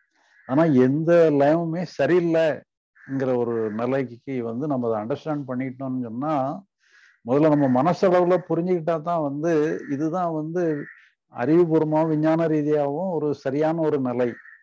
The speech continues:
அந்த மனோ லயம் வர்றது வந்து நிரந்தரமா இருக்கிறது சரியே இல்லை, அது ஒரு ஆரோக்கியமே இல்லை, அது வந்து ஏதோ ஒரு முடக்-, முடக்கி வைக்கப்பட்ட நிலைங்கிறத புரிஞ்சுக்கிட்டா தான்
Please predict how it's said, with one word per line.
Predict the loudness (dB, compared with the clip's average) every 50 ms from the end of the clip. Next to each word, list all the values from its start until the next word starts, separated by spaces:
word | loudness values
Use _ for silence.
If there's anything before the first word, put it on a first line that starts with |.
| _ _ _ _ _ _
அந்த | -14 -8 -4 -2 -2 -2 -2 -4 -6 -8 -10 -12 -12 -14 -16 -18 -20 -20 _ _ _ _ _ _ -4
மனோ | 0 2 4 4 4
லயம் | 6 6 6 6 4 4 6 6
வர்றது | 4 6 6 4 4 4 4
வந்து | 4 4 4 4 2 2 0
நிரந்தரமா | 0 0 0 2 2 2 2 0 0 2 2 2 4 4
இருக்கிறது | 4 2 0 0 0 0 0 0
சரியே | 0 -2 0 0 2 2 2 2 2 2
இல்லை, | 0 0 0 0 2 0 0 -2 -4 -10 _ _ _ _ _ _ _ _ -14
அது | -10 -8
ஒரு | -6 -6 -4
ஆரோக்கியமே | -4 -2 -2 -2 -2 -2 -4 -4 -4 -4 -2 -2 -2
இல்லை, | -2 -2 -2 -2 -2 -2 -4 -6 -10 -16 _ _ _ _ _ -20 -20 -20 -18 -10 -6
அது | -4 -4 -2 0
வந்து | 0 0 0 2 2 2
ஏதோ | 2 2 2
ஒரு | 2 2 0
முடக்-, | -2 -2 -2 -2 -2 -4 -6 -10
முடக்கி | -10 -8 -6 -6 -6 -4 -4 -4
வைக்கப்பட்ட | -4 -2 -4 -6 -8 -8 -10 -12 -8 -6
நிலைங்கிறத | -6 -4 -4 -4 -4 -4 -4 -4 -6 -6 -6 -8
புரிஞ்சுக்கிட்டா | -8 -10 -10 -8 -8 -8 -8 -8 -10 -10 -10
தான் | -8 -6 -4 -4 -4 -4